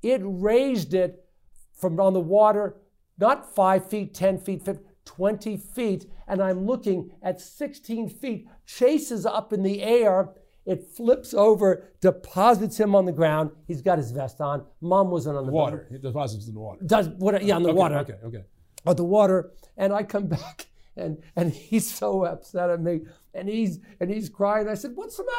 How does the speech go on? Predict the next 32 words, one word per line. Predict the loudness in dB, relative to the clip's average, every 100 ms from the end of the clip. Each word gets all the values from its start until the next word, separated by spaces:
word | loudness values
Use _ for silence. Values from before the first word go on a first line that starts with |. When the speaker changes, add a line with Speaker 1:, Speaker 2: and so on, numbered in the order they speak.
| -6
Speaker 1:
matter?" | -8 -12 -20 -20 -10
And | -10
he |
says, | -8 -8
"It's | -10 -12 -12
not | -8 -8 -12 -20 -8
funny. | 0 0 0 -6 -12 -6
You | -4 -4
threw | -6 2 2
me | 2
on | -4 -8
the |
water, | -8 -4 -2 -2
and | -8
I, | -10 -10
you | -8
know, | -6
blah, | -4 -6
blah, | -2 -2
blah." | 0 -2 -6 -8
And | -6
I |
said, | -6 -8 -12 -6
"I | -4
think | -4 -6
it's | -6 -10
funny." | 0 0 2 -2 -6 -18 -20 -10
And, | -4 -2 -4 -4
and | -2 2
we | 2
were, | 6 6
Speaker 2:
<laughs> | 6